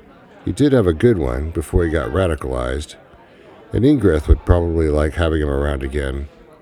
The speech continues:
The real Malcolm, anyway, not the grief-addled bootlicker you know.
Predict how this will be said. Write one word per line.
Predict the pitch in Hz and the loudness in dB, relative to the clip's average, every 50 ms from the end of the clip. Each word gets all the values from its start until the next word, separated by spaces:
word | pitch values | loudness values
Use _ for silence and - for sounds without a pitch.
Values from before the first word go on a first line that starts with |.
| - - - - - - - - - - - - - 98 | -20 -20 -20 -20 -20 -20 -20 -20 -20 -20 -20 -6 -4 0
The | 90 | 2
real | 95 113 120 107 85 | 2 4 4 4 2
Malcolm, | 76 69 71 69 - 73 71 | 2 0 -2 -2 -4 -4 -4
anyway, | 69 69 67 65 67 67 67 69 71 | -4 -4 -4 -4 -4 -2 -2 -2 -2
not | 80 90 92 - | -2 -2 -2 -2
the | - 65 | -4 -8
grief-addled | 64 69 67 - 85 85 85 80 - - 50 69 80 80 78 78 71 - - | -8 -10 -6 -4 -2 -2 -2 -2 -4 -6 -6 -4 -4 -2 -2 -4 -6 -6 -4
bootlicker | - 85 - - 73 73 71 - 76 73 71 | -4 -4 -4 -4 -6 -10 -8 -6 -6 -6 -4
you | 73 87 92 85 | -2 -2 -2 -2
know. | 71 60 60 62 67 80 | -4 -6 -6 -6 -8 -8